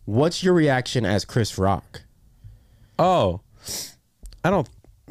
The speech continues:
Speaker 2: this may be the unpopular part for me.
Speaker 1: Right.
Speaker 2: Because I just believe comedians are joking.
Speaker 1: Right.
Speaker 2: And that, you know, whenever they say things that make people laugh or go
Speaker 1: Uh-huh.
Speaker 2: like, "Ooh,"
Speaker 1: Right.
Speaker 2: uh,
Speaker 1: Uh-huh.
Speaker 2: like,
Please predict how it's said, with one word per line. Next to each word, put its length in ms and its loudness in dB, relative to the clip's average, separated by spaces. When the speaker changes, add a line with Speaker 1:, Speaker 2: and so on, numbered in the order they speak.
Speaker 2:
this 300 -2
may 180 0
be 120 -2
the 160 0
unpopular 520 -4
part 240 -10
for 120 -10
me. 260 -12
Speaker 1:
Right. 220 -2
Speaker 2:
Because 280 0
I 100 2
just 200 -4
believe 280 0
comedians 500 0
are 60 0
joking. 580 -2
Speaker 1:
Right. 280 -2
Speaker 2:
And 320 0
that, 420 2
you 160 2
know, 140 2
whenever 360 0
they 120 2
say 240 0
things 320 -2
that 140 -6
make 180 -4
people 280 -2
laugh 360 0
or 60 -4
go 100 0
Speaker 1:
Uh-huh. 60 2
Speaker 2:
like, 160 0
"Ooh," 540 2
Speaker 1:
Right. 200 0
Speaker 2:
uh, 180 -2
Speaker 1:
Uh-huh. 420 0
Speaker 2:
like, 280 0